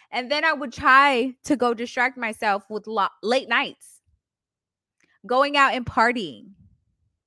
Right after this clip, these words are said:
And then I would even try to jump into other relationships. I was in and out of relationships. And this was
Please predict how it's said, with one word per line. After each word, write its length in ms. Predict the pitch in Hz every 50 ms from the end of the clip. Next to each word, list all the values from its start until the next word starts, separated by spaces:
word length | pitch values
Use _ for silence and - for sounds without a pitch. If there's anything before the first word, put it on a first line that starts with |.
| _ _ _ _ _ _ -
And 180 | - 262 269 254
then 120 | 302 330
I 100 | 359 359
would 160 | 359 359 349
even 220 | 330 320 302 330 311
try 220 | - 320 302 269
to 80 | 247 240
jump 320 | 214 - 240 233 254 -
into 320 | 226 233 226 - - 269 - -
other 240 | 220 220 214 226 220
relationships. 1080 | 208 208 196 196 196 202 220 - - 220 214 - - - - - _ _ - _ _ _ _ _ _ _ _ _ _ _ _ _ _ _ _ -
I 160 | - 254 262 269
was 260 | 269 285 277 240 - -
in 240 | - 220 226 233 233
and 140 | 240 226 220 - -
out 240 | 190 190 196 202
of 140 | 208 196 185
relationships. 720 | 196 196 185 180 180 190 - - 180 - - 160 147 _ -
And 120 | - 233 247
this 160 | 277 285 277
was 180 | 311 320 285